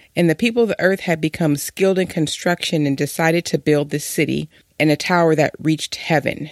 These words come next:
They wanted to make a name for themselves. And they said in Genesis eleven four, "Come, let us build ourselves a city and a tower with its top in the heavens, and let us make a name for ourselves, lest we be dispersed over the face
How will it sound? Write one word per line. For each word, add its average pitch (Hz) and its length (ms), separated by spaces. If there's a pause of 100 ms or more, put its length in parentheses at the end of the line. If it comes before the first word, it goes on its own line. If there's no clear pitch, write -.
(120)
They 147 100
wanted 147 420
to 175 100
make 151 400 (200)
a 156 80
name 135 600 (360)
for 143 160
themselves. - 500
And 151 100
they 147 80
said 156 640
in 139 160
Genesis 147 480
eleven 143 300
four, 151 420 (340)
"Come, 240 260
let 202 140
us 220 140
build 196 260
ourselves 180 400
a 160 60
city 180 340
and 190 100
a 196 40
tower 156 380
with 147 200
its 139 200
top 170 300
in 175 120
the 170 60
heavens, 139 560
and 160 160
let 160 140
us 165 140
make 147 200
a 147 40
name 151 300
for 143 220
ourselves, - 680 (480)
lest 202 340
we 220 120
be 180 160
dispersed 170 680 (100)
over 151 220
the 143 100
face 143 560